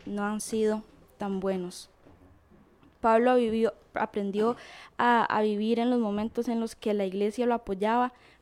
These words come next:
pero también en aquellos momentos en los que lo perseguían. Entonces, ¿cuán importante fue la actitud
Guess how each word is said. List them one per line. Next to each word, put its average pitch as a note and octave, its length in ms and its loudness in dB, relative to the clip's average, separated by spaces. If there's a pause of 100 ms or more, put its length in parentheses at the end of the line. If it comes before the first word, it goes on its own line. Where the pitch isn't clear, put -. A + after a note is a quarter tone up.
pero G#3+ 180 2
también G#3 540 0
en A#3 120 -4
aquellos G#3+ 340 -4
momentos A#3 680 -4 (320)
en G#3+ 180 -4
los G#3 240 -6
que G3+ 300 -2
lo G3 140 -4
perseguían. F#3+ 800 -2 (880)
Entonces, A#3+ 640 0 (840)
¿cuán D4 380 2 (120)
importante B3+ 1000 0 (560)
fue A#3+ 340 4
la B3+ 280 6
actitud B3 640 0